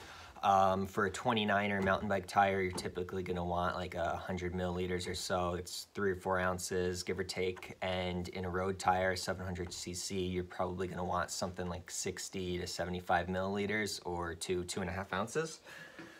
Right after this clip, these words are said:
Um, I've got this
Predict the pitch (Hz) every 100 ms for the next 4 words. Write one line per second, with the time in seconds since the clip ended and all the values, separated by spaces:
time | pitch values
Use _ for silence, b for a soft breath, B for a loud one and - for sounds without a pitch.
0 | B B B B B - - 107 98 92
1 | 90 95 98 92 104 92 80 - 110 120
2 | -